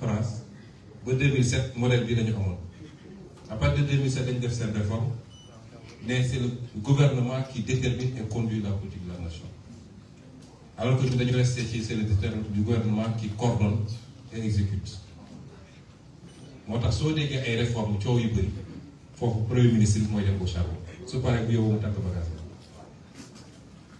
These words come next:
Kon ñaar mun na am, soit ñu am poste vice-président, mais sans beaucoup de pouvoir, parce que doo boole ñaar ñoo fal, jox leen ñu yem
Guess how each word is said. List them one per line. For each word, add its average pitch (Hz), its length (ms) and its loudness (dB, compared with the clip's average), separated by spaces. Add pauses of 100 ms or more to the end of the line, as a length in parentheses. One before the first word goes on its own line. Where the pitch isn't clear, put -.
Kon 151 220 2
ñaar 165 320 6
mun 139 80 4
na 123 80 0
am, 98 140 2
soit 165 260 4
ñu 160 80 -2
am 147 160 2
poste - 300 -2
vice-président, 117 680 2
mais 107 120 2
sans 135 260 2
beaucoup 139 200 -2
de 123 60 0
pouvoir, 98 400 2 (640)
parce 135 140 -2
que 139 60 0
doo 135 180 4
boole 139 360 4
ñaar 139 280 4 (100)
ñoo 123 240 4
fal, 143 300 4 (1040)
jox 147 220 4
leen 135 160 0
ñu 135 80 -2
yem 139 160 2